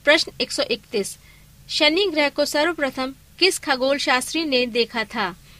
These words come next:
ए गैलीलियो, बी कोपरनिकस, सी टॉलमी, डी केपलर। उत्तर है ए गैलीलियो।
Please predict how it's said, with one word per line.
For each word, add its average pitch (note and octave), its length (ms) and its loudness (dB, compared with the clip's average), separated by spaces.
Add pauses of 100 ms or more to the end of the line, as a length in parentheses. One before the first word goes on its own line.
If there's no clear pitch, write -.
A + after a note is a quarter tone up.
(240)
ए C4+ 280 2 (140)
गैलीलियो, B3+ 600 -2 (220)
बी B3+ 260 0
कोपरनिकस, B3 840 -4 (340)
सी C#4+ 400 -2 (540)
टॉलमी, A3+ 480 0 (540)
डी C#4 360 -2 (140)
केपलर। G#3+ 440 0 (680)
उत्तर E4+ 340 0
है C#4+ 260 0 (240)
ए C4+ 260 2 (200)
गैलीलियो। A3+ 560 -2